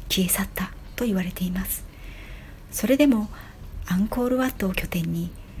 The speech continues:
観光業から国を復興しようとする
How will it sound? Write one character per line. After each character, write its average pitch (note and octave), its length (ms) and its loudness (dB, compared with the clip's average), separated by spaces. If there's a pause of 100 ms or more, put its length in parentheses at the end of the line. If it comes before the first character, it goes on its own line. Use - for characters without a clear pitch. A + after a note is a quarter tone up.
(260)
観 F3+ 240 4
光 G3 300 2
業 E3+ 160 2
か F3 160 -6
ら F#3+ 180 -2 (540)
国 G3 260 4
を G#3 60 4
復 - 200 -4
興 A#3 200 0
し - 160 2
よ A#3 80 4
う A#3 40 0
と A3+ 120 0
す A3 120 0
る G#3 180 2